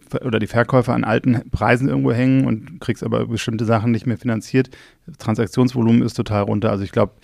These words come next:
da ist die Hoffnung, dass die Zinsen vielleicht wieder sinken. Und obwohl jetzt die, die E Z B die Zinsen gesenkt hat, sind die Baufinanzierungszinsen nicht,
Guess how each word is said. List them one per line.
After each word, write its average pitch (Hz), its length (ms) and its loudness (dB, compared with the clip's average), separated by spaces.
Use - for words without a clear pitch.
da 113 140 -2
ist 113 180 -4
die 120 80 2
Hoffnung, 117 300 4
dass 107 100 -2
die 110 100 -4
Zinsen 135 320 2
vielleicht 117 240 0
wieder 117 200 2
sinken. 123 200 2
Und 113 100 0
obwohl 117 280 2
jetzt 113 240 0
die, 104 180 0
die 107 140 -8
E 110 80 -4
Z 110 180 -4
B 120 140 -2
die 110 100 -6
Zinsen 117 340 0
gesenkt 117 360 0
hat, 117 200 -2
sind 113 120 -2
die 113 80 2
Baufinanzierungszinsen 113 960 -2
nicht, 156 260 2